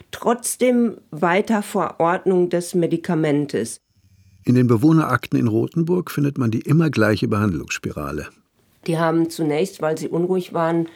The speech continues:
Speaker 1: Medikamente bekommen zur Beruhigung, Neuroleptika. Und man bekam trotzdem diese Unruhe mit den Medikamenten nicht in den Griff,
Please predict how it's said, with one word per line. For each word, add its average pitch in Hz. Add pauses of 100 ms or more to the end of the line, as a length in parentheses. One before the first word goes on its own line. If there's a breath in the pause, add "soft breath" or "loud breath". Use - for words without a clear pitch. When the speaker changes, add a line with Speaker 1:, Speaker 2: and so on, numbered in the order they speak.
(440 loud breath)
Speaker 1:
Medikamente 160
bekommen 220
zur 190
Beruhigung, 190 (120)
Neuroleptika. 180 (880 loud breath)
Und 202 (300)
man 196
bekam 190
trotzdem 202
diese 180
Unruhe 190
mit 185
den 175
Medikamenten 160
nicht 165
in 160
den 139
Griff, 240